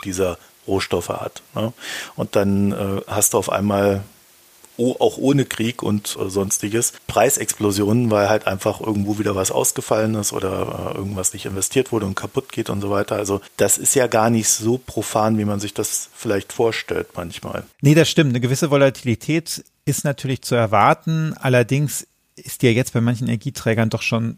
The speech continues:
Speaker 2: größer als das, was man sinnvollerweise, normalerweise ohne Krieg erwartet hätte. Also einen siebenhundertprozentigen Anstieg beim Gaspreis haben wir so noch nicht gesehen im Großhandel zum Vorjahr. Und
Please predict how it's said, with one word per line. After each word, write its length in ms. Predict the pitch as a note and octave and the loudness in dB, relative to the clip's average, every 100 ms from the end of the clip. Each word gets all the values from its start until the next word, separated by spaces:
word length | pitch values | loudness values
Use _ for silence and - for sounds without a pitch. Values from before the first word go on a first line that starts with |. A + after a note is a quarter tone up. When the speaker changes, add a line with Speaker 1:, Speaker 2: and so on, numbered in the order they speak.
| - | -12
Speaker 2:
größer 440 | - B2 - A2+ | -2 0 2 2
als 180 | G2+ G#2+ | 2 2
das, 220 | G#2+ - | 0 0
was 180 | B2+ - | -2 0
man 160 | A#2 G#2 | 0 2
sinnvollerweise, 880 | B2+ - A#2 G#2 G2+ G2+ A#2 A2+ | 0 2 4 6 6 4 4 4
normalerweise 1040 | G#2+ G#2 G2+ A2 A#2+ A2+ G#2+ G#2+ A2+ A#2 - | 4 4 6 6 6 6 6 6 4 2 0
ohne 260 | A2+ A2 A2 | 0 2 0
Krieg 280 | - A#2+ | 0 -2
erwartet 500 | - G2+ G2 G#2+ G#2+ | 2 4 6 4 0
hätte. 360 | - F2 F2 E2+ - - - | 0 -2 -2 -4 -8 -20 -6
Also 400 | G2+ G#2+ G#2 G2+ - - | -2 2 2 0 -4 -8
einen 440 | G#2+ A2 A2 A2+ - _ | 0 0 2 -2 -4 _
siebenhundertprozentigen 1080 | - C3 B2+ B2+ B2 - A#2+ B2+ B2+ B2 B2 | -4 0 2 4 2 0 2 2 2 0 0
Anstieg 420 | A2+ C3 C#3+ - | 2 2 0 0
beim 180 | A#2+ A2 | 2 4
Gaspreis 920 | G2+ C3 - C#3 B2 B2+ - - - - | 4 2 0 2 4 4 0 -2 -4 -8
haben 220 | F#2+ A#2+ | 0 2
wir 80 | A#2 | 2
so 140 | B2+ | 2
noch 100 | A#2+ | 2
nicht 200 | A#2 - | 0 0
gesehen 460 | A2 G#2 B2 F#3 G3 _ _ _ - | 0 2 4 2 0 _ _ _ -8
im 80 | A#2+ | -6
Großhandel 640 | C3 C3 - C3 C#3+ D#3+ D#3 B2 | -2 -2 0 0 2 0 0 -6
zum 160 | - B2 | -8 -6
Vorjahr. 580 | - A#2 C3+ C#3 C#3+ A#2+ | 2 4 6 6 4 2
Und 420 | A2+ A2 G#2+ | 2 2 -2